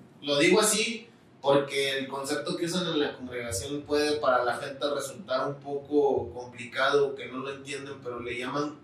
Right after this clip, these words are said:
era una comunidad, le llaman de inserción. Te insertabas en una realidad y tratabas de vivir acorde a esa realidad,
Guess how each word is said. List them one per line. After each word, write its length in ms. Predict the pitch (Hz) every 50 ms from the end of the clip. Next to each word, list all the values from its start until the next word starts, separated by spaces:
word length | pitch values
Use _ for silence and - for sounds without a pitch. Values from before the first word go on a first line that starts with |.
| - -
era 140 | - 139 147
una 220 | 160 165 156 -
comunidad, 460 | - 147 139 139 131 131 127 127 135 143
le 180 | 147 147 147
llaman 260 | 143 147 147 147 151
de 80 | 139 135
inserción. 540 | 131 127 - - - - - - - - - - - - - - - -
Te 80 | - 160
insertabas 680 | 160 156 156 165 190 190 - - - - 190 185 175 160
en 80 | 156 156
una 220 | 156 160 175 170
realidad 500 | 170 170 165 160 147 139 139 143 147 165
y 100 | 165 -
tratabas 520 | - 147 135 - 135 135 - 151 151 151 151
de 80 | 151 143
vivir 260 | 135 131 131 131 139
acorde 460 | 139 139 - - 147 147 147 147 147 147
a 40 | 143
esa 180 | 143 151 143 139
realidad, 340 | 139 139 135 135 135 143